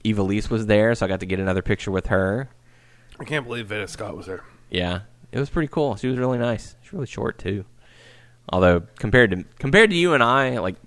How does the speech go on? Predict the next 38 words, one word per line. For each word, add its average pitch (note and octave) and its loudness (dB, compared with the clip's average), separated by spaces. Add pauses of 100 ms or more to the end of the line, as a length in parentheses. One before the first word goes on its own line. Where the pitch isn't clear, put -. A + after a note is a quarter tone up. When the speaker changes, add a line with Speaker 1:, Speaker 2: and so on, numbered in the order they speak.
(160)
Speaker 1:
a G2+ -2
lot F2 2
of E2+ -6
people F2 -4
are E2+ -4
<laughs> - -
short. - -2 (300)
Speaker 2:
Yeah. A2 0 (340)
Speaker 1:
Like, D3 6
I E3+ 8
was E3 8
going, C#3+ 4 (320)
<laughs> - -14
I - 0
was F#3 2
going F#3 6
through D#3+ 6
all D3+ 10
of D3 4
our C#3 6
pictures C#3+ 2
that, C3 2 (220)
of A2+ 0
people C#3+ 0
that C3+ 2
we've, A#2 0
uh, G#2 4
met A#2+ 6
over C#3 4
the, C3+ -2
over C#3+ -4
the D3 -4
years, D3+ -2
and - -14
I'm B2+ -10
like, B2 -12
"God, C#3+ -8
we're D3 -12